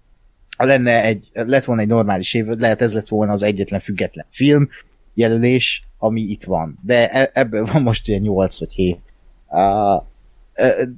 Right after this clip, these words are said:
tehát nekem sok összetevője van, hogy miért tetszett ez a film, a, a, a, a két karakter közötti, ö, a kapcsolat, ugye az is tök érdekes és szívbe markoló, ahogy a végén aztán elmegy Franciaországba a Riz Ahmed, és akkor ott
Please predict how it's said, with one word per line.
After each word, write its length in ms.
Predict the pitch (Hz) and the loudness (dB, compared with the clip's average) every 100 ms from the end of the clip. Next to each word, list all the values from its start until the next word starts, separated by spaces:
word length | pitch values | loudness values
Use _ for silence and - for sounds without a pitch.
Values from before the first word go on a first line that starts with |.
| - _ | -20 _
tehát 180 | - 131 | -2 -2
nekem 200 | 135 147 | -2 -2
sok 240 | 135 175 165 | 0 0 0
összetevője 640 | - 123 117 104 104 101 | -2 -2 0 2 4 2
van, 240 | 101 101 | 2 0
hogy 200 | 98 101 78 | 0 0 0
miért 280 | 98 92 | -2 -2
tetszett 400 | - 98 - 98 | -2 -4 -6 -6
ez 100 | 104 | -2
a 80 | 101 | -2
film, 500 | - - 98 104 92 | -2 -2 2 2 2
a, 80 | - | 0
a, 380 | 90 80 104 - | -2 0 0 0
a, 260 | 107 92 92 | -2 -4 -8
a 60 | |
két 280 | - 139 120 | -2 -2 0
karakter 480 | - 123 123 131 117 | -2 -2 -2 -4 -2
közötti, 600 | 120 113 110 - 117 110 - - _ - | 0 0 0 0 2 2 -2 -20 _ -2
ö, 500 | 110 107 107 107 107 - - - - - - - - - - - _ _ _ - | 2 4 4 4 2 -2 -10 -18 -20 -16 -12 -12 -12 -16 -20 -20 _ _ _ -6
a 520 | 92 92 87 90 92 | -2 2 2 0 -2
kapcsolat, 760 | - 113 - 117 104 104 - - - - - | -2 -2 0 2 2 0 -6 -20 -20 -20 -12
ugye 460 | - 90 104 107 104 | -8 -6 0 2 2
az 200 | 98 107 | 2 0
is 180 | - - - - - | -4 -14 -20 -20 -8
tök 300 | - 107 - - | -6 -4 -6 -2
érdekes 480 | 110 104 - 101 | 0 0 -2 -2
és 280 | 110 - - | -2 0 -2
szívbe 320 | 98 - 107 107 | -2 -2 0 2
markoló, 420 | 101 - 113 104 | 0 2 2 2
ahogy 200 | 104 107 | 2 2
a 40 | |
végén 300 | 104 113 101 | 2 2 2
aztán 240 | 101 - 107 | 0 0 0
elmegy 180 | 104 | 0
Franciaországba 840 | - 113 104 104 101 - 98 95 101 | 0 -2 0 2 2 2 0 2 0
a 40 | |
Riz 160 | 104 104 | 0 0
Ahmed, 360 | 95 - 101 | -2 -2 -4
és 200 | 95 - | -4 -4
akkor 280 | 98 - 95 | -6 -4 -2
ott 120 | 95 | -2